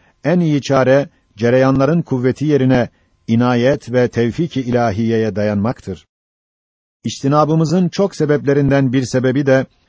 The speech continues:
Risale-i Nur'un dört esasından birisi olan şefkat etmek, zulüm ve zarar etmemektir. Çünkü وَلَا تَزِرُ وَازِرَةٌ وِزْرَ اُخْرَى, yani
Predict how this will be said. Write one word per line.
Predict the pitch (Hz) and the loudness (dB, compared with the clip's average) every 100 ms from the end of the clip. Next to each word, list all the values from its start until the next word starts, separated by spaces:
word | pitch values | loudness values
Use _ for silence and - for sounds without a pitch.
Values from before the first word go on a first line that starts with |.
| _ - | _ -14
Risale-i | 95 - 135 139 143 | -10 -2 0 2 0
Nur'un | 139 139 156 135 113 | 0 0 -2 -2 -2
dört | 165 - | -2 -2
esasından | 135 - 135 127 131 135 131 | -6 -2 -2 -2 -2 0 -2
birisi | 120 131 - 135 | -2 -4 -2 0
olan | 127 127 113 - | 0 0 -2 -6
şefkat | - 120 - 170 | -6 -4 -4 -4
etmek, | 135 - 120 107 _ _ _ _ | -4 -2 -2 -4 _ _ _ _
zulüm | 101 98 131 175 135 | -12 -4 -2 0 0
ve | 131 | 0
zarar | 98 123 123 117 - | 0 0 0 -2 -2
etmemektir. | 139 - 123 110 - 101 98 - _ _ _ _ | -4 -2 -2 -2 -4 -6 -10 -12 _ _ _ _
Çünkü | - 196 160 143 131 _ _ _ - | -2 -2 0 0 0 _ _ _ -6
وَلَا | 101 131 139 | 0 2 2
تَزِرُ | - 185 190 | 2 0 2
وَازِرَةٌ | 170 139 147 143 180 160 - 147 120 | 2 4 4 4 2 0 0 -4 -2
وِزْرَ | 139 127 | -2 -2
اُخْرَى, | 135 156 147 139 131 113 | -2 -2 -2 2 2 2
yani | 113 151 135 110 | 0 0 0 -2